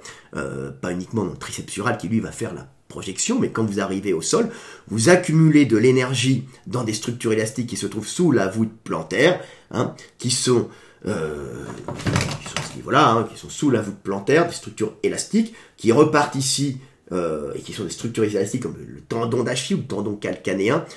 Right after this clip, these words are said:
qui repart à peu près du cervical, qui est plus ou moins long selon les individus et leur origine, entre guillemets, raciale ou ethnique, en fonction des adapta-, en fonction des adaptations au chaud et au froid, je vous l'ai déjà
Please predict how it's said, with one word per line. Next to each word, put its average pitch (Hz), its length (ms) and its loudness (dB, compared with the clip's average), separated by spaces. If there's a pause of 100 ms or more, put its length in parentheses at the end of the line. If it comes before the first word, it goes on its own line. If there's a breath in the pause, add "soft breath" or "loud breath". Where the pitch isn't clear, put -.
(140 loud breath)
qui - 120 -6
repart 104 400 0
à - 40 -10
peu 85 80 -12
près 92 120 -4
du 90 60 -4
cervical, 151 260 0
qui - 80 -12
est - 60 -20
plus 101 180 -6
ou 95 40 -6
moins 92 160 -2
long 107 140 0
selon 92 400 -8
les 87 220 -6
individus 95 580 -2
et 82 40 0
leur - 180 -10
origine, 107 800 0 (360 loud breath)
entre 117 240 -10
guillemets, 117 280 4
raciale 110 500 0
ou 101 100 6
ethnique, 147 340 0
en - 60 -14
fonction 98 280 -10
des 82 80 -10
adapta-, 87 480 -14
en 85 40 -16
fonction 110 320 -8
des 90 120 -8
adaptations 90 500 -8
au 87 40 -6
chaud 95 200 -4
et 85 80 0
au 80 60 -6
froid, 113 260 0
je 107 60 -4
vous - 80 -14
l'ai 78 60 -10
déjà 92 320 -6